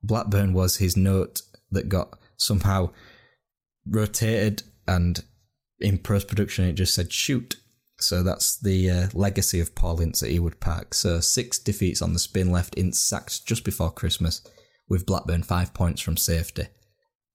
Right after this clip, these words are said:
They needed to save face and brought a manager in who needed to do likewise after a fresh off a bad stint at Newcastle. Allardyce steered them to fifteenth place. There was a changing of the guard again.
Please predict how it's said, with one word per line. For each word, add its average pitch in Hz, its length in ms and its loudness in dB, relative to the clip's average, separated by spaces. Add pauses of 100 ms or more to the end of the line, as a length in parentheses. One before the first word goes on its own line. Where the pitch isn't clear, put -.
(180)
They - 80 0
needed 104 300 2
to - 40 0
save 110 320 0
face 101 440 0
and 95 120 2
brought 104 220 0
a - 60 2
manager 95 440 2
in 87 220 2
who 87 240 2
needed 90 280 2
to - 100 -2
do 87 100 2
likewise 80 680 0
after - 280 -4
a 78 160 0 (500)
fresh - 320 -2
off - 140 -4
a - 40 0
bad 82 260 -2
stint - 340 -2
at 69 120 -4
Newcastle. 85 600 -2
Allardyce 87 600 0
steered 92 420 0
them 92 140 2
to - 120 -2
fifteenth - 580 -4
place. 85 420 -2 (600)
There 95 100 2
was 95 100 4
a 95 80 2
changing 113 420 2
of 104 100 0
the 101 80 0
guard 92 280 0
again. 101 440 2